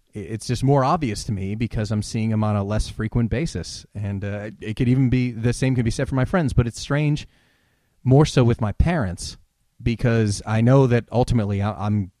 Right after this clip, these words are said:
because as I said, with the natural order of things, I'm gonna have to deal with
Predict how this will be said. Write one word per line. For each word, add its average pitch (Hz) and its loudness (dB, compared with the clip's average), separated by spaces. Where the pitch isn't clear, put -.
because 117 2
as 110 4
I 104 2
said, 120 0
with 95 -2
the 101 -2
natural 101 -2
order 127 2
of 98 -2
things, 95 -8
I'm 101 -6
gonna 101 -4
have 110 -4
to 107 -6
deal 104 -2
with 101 -4